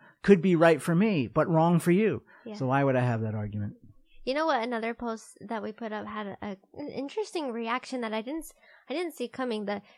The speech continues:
Speaker 2: "Do you believe that our lost loved ones can communicate with us?" Great. So many stories, so many comments.
Speaker 1: Awesome.
Speaker 2: And how
Speaker 1: I
Speaker 2: interesting.
Speaker 1: can't wait to do that show.
Speaker 2: Ha-, I know, it's gonna be really cool. <laughs>
Speaker 1: I'm gonna try and do it without crying.
Speaker 2: Do it.
Speaker 1: <laughs>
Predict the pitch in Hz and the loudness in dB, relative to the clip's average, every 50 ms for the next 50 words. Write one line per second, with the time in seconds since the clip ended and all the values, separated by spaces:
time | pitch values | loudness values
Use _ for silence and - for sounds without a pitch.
0 | _ _ _ - 240 247 240 226 240 240 240 254 233 214 226 214 220 220 208 208 | _ _ _ -4 -4 -4 -2 0 0 0 0 -2 -2 -2 -2 -2 0 -2 -2 0
1 | 202 214 214 - - 196 208 202 208 208 202 202 - - - 202 208 - - 247 | -2 -2 -2 -4 -6 -6 -6 -6 -4 -6 -6 -6 -8 -10 -12 -14 -12 -6 -6 -4
2 | 240 220 196 - - 185 - - - - - - - 180 - - _ - 302 285 | -4 -4 -6 -6 -8 -8 -8 -8 -10 -10 -10 -12 -12 -12 -16 -20 _ -2 -2 0
3 | 226 - - - - - 277 247 233 220 202 196 196 202 - - - 330 339 339 | 0 -2 -4 -10 -8 -4 -4 -4 -4 -4 -6 -8 -8 -10 -12 -10 -6 -4 -2 0
4 | 330 320 311 311 294 - - 214 214 214 214 208 - - 269 294 285 277 269 262 | 0 0 0 -2 -4 -4 -6 -6 -6 -6 -8 -10 -10 -6 -4 -4 -2 -2 -4 -6
5 | 262 - - - - - - - 113 110 - 277 - 104 311 330 359 359 - - | -6 -10 -18 -20 -20 -12 -8 -6 -4 -4 -4 -4 -4 -2 -2 -2 -2 -2 -4 -4
6 | 196 - 156 - - 180 143 120 123 123 117 - 110 98 110 107 98 98 98 101 | -2 -2 -2 0 2 2 4 4 4 2 0 -2 -4 -2 -2 -2 -2 -2 -4 -6
7 | - - 104 95 101 110 - _ _ _ _ _ - - 262 254 - _ - _ | -6 -8 -6 -6 -8 -10 -12 _ _ _ _ _ -6 -4 -2 -2 -2 _ -16 _
8 | _ _ - 233 240 233 226 208 208 214 208 - - 226 214 214 220 214 214 220 | _ _ -8 -8 -6 -4 -4 -6 -6 -8 -10 -10 -10 -10 -8 -8 -8 -8 -8 -6
9 | 220 214 214 - 269 233 247 254 311 294 277 - - 127 139 135 123 - 139 123 | -6 -8 -4 0 0 0 2 4 2 2 2 2 -4 -2 -2 -2 0 0 0 2
10 | 120 117 110 120 110 110 113 107 101 101 - 123 113 104 101 101 101 104 - - | 2 2 2 2 2 2 0 0 -2 -2 -2 -2 0 0 0 -2 -4 -6 -8 -4
11 | - 277 269 262 247 220 214 - - - 254 | -2 -2 0 2 0 0 -2 -4 -6 -8 -10